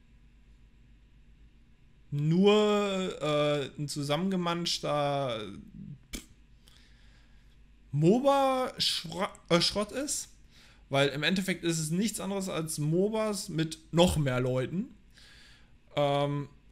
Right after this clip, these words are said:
und halt ein bisschen Looting und allem Schwachsinn.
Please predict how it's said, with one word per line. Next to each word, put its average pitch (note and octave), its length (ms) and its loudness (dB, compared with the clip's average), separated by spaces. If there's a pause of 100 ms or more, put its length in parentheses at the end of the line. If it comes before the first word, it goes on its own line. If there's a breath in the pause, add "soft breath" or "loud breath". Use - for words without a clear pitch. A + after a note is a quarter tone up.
(120)
und E3+ 180 6
halt D#3 200 2
ein D#3 100 0
bisschen C#3+ 680 0
Looting D3+ 580 2
und C3 240 -8
allem B2+ 220 -4
Schwachsinn. E3 520 -6